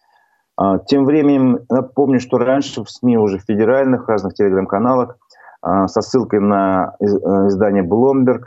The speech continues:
э, были сообщения, что Кремль планирует набрать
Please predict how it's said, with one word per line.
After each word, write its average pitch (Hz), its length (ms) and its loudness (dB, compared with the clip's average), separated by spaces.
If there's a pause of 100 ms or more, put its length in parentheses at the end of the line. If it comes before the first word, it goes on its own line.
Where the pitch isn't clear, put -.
(180)
э, 95 180 -2
были 95 560 0 (340)
сообщения, 123 580 0
что 98 520 0 (140)
Кремль 120 440 0
планирует 110 480 0
набрать 110 420 0